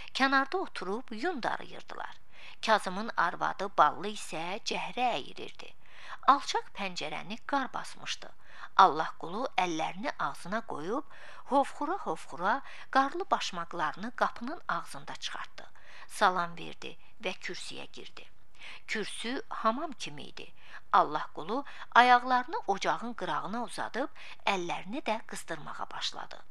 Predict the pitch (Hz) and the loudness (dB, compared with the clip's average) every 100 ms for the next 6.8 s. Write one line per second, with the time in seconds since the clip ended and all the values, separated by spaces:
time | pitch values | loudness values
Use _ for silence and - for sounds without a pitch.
0 | - - - 208 220 214 226 202 156 143 | -8 -8 -8 4 6 8 8 8 6 2
1 | 165 - - - - - - 214 208 - | 0 -4 -6 -6 -8 -8 6 6 6 2
2 | - - - 139 - - - - - - | 0 0 0 0 -2 -4 -6 -6 -8 -8
3 | - - - - 175 139 240 294 - - | -8 -8 -6 0 2 2 -2 -2 -4 -6
4 | - 240 240 - 403 - 185 - 214 - | 6 6 6 2 -2 -2 -4 -4 -4 -4
5 | 131 147 - - - - - 214 - - | -6 -6 -6 -6 -6 -6 8 8 8 0
6 | 190 196 - - 190 202 214 | 0 0 0 4 6 6 6